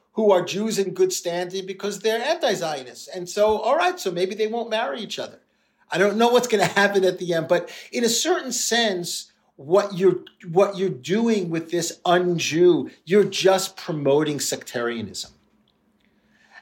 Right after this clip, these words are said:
And of course, the irony, like Jerry Nadler says, I saw there was this great, um, like, video clip of these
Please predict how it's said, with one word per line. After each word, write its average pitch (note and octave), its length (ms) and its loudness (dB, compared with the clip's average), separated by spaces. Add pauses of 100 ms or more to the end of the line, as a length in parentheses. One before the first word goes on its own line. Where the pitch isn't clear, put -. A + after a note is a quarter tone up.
(140)
And G#3+ 180 4
of G#3+ 120 2
course, D#4 300 4
the A#3+ 120 2
irony, B3+ 520 4
like F#3 220 4
Jerry G3+ 280 4
Nadler A#3 340 2
says, - 200 -2
I F#3 120 -2
saw F#3+ 340 2
there E3+ 120 -2
was D3+ 160 -8
this D3 120 -10
great, E3 480 -6
um, C3+ 520 -8
like, C3 260 -6
video D3+ 320 -2
clip C3 320 -8
of C3 140 -6
these C3 360 -12